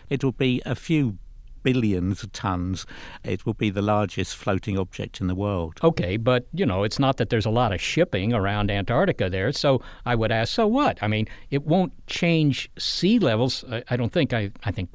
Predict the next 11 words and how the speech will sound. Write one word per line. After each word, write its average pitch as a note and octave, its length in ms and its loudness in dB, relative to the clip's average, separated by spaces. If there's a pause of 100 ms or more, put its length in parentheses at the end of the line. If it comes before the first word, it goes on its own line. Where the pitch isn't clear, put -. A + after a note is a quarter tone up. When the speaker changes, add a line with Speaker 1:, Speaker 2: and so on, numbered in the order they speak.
Speaker 2:
I G#2 60 -8
believe G2+ 260 -2
that's G#2+ 220 -2
Archimedes' G#2+ 560 2
principle, D3 440 0 (220)
unless C#3+ 320 4
it A#2 100 -4
melts. D3 460 2 (140)
Would B2+ 200 4
it F3+ 140 2
melt? A3 360 0